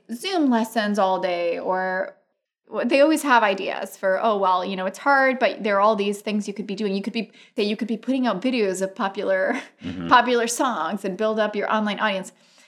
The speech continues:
Speaker 1: I think it's really important to say, if you do do that,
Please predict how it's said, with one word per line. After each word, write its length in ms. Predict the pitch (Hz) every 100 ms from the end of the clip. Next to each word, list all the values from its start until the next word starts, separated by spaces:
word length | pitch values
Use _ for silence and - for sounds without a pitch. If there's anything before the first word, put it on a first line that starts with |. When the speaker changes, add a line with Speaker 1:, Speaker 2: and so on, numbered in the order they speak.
| _ -
Speaker 1:
I 120 | 254
think 200 | 359 381
it's 220 | 415 -
really 320 | 233 254 269
important 480 | 214 214 240 233 233
to 80 | 208
say, 540 | - 185 202 254 - _
if 240 | 247 254 -
you 140 | 247
do 280 | 196 190 233
do 220 | 240 294
that, 320 | 302 320 330